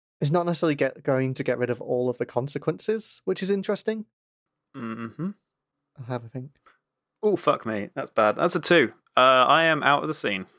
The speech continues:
Speaker 1: Okay. So, so that takes you to, to, like, your full stress.
Speaker 2: I only had one left,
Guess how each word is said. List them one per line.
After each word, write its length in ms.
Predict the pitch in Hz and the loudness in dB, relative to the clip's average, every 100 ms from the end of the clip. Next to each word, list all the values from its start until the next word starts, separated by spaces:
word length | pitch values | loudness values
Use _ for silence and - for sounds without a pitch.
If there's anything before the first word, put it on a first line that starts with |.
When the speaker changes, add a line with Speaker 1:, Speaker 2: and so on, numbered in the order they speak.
| _ _ _ 131 | _ _ _ -12
Speaker 1:
Okay. 300 | 117 135 131 _ _ _ _ _ _ _ - | -4 -4 -4 _ _ _ _ _ _ _ -4
So, 240 | 156 147 _ | -4 -4 _
so 160 | - 147 | -6 -2
that 180 | 143 143 | -2 -2
takes 300 | 143 135 143 | -6 -4 -4
you 120 | 135 | -4
to, 460 | - 131 127 127 - - | -2 -2 -2 -4 -8 -8
to, 280 | 135 127 | -6 -4
like, 220 | 123 127 127 | -6 -6 -6
your 80 | |
full 180 | 123 131 | -6 -6
stress. 460 | - 156 147 - - _ _ _ _ _ _ | -4 -8 -6 -10 -12 _ _ _ _ _ _
Speaker 2:
I 140 | - 117 | -4 -2
only 260 | 123 165 | 2 2
had 160 | 127 135 | 2 2
one 220 | 123 110 | 2 4
left, 340 | 110 113 - | 2 0 -6